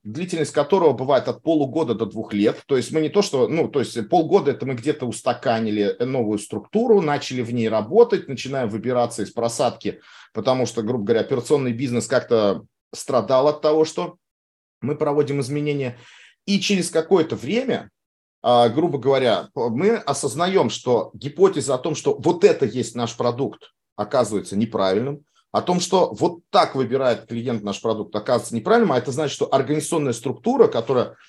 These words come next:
ну, по идее, в идеале лишена личных очередей, всё вот это дело, она оказывается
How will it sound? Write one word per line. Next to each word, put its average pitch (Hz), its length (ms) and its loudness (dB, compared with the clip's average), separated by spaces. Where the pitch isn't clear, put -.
ну, 214 120 2
по 185 160 0
идее, 143 160 2
в 127 140 -2
идеале 143 280 4
лишена 160 460 0
личных 147 400 -4
очередей, 123 760 0
всё 143 200 -4
вот 113 140 -8
это 107 140 -10
дело, 185 400 2
она 165 300 4
оказывается 151 760 0